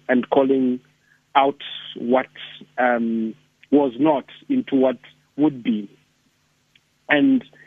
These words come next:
I started building my strength. I started running again. And it was all of me trying to stay in the fight. And, uh, and I, I'll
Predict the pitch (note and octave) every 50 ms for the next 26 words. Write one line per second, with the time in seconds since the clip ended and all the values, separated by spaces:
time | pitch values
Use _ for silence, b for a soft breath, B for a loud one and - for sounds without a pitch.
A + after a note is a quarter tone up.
0 | b b b b B2 A#2+ - D3+ C#3 C3+ B2+ A#2+ A2 C3 B2+ B2+ B2+ A#2+ A2+ A2
1 | G#2+ - - - - C#3+ C3+ C3+ B2+ - B2 A2+ - - C3 B2 A#2 A2 G#2+ A#2
2 | A#2+ B2+ C3+ C3+ C3 C3 B2+ A#2+ A2+ A#2 A#2+ A#2+ A#2 A2+ A2+ A#2 - B B B
3 | B B B B B B - D3+ D#3 D#3 D#3+ C3+ D#3 - - F3+ F#3 F#3 F#3 F3+
4 | E3 D3+ C3+ - - - - _ _ _ _ _ _ _ _ _ _ - C#3 B2+
5 | A#2+ B2+ C3 C#3+ D3 D3+ D3 B2+ - - C#3+ C#3+ C#3 B2+ B2+ - - - C#3 C3+
6 | A#2+ C3+ C3+ C3 B2 B2 - - B2+ A2+ G#2 G2+ - - - _ _ _ _ _
7 | _ _ _ _ _ _ _ _ _ - C3+ C3+ B2+ B2+ B2+ B2+ B2+ A#2+ A2 -
8 | - - B2+ B2 B2 A#2+ A#2+ A#2+ A#2+ A#2+ A#2 A#2 A#2+ - C3 A#2+ A#2 A2+ A2+ A2+
9 | - - A2 G#2+ G#2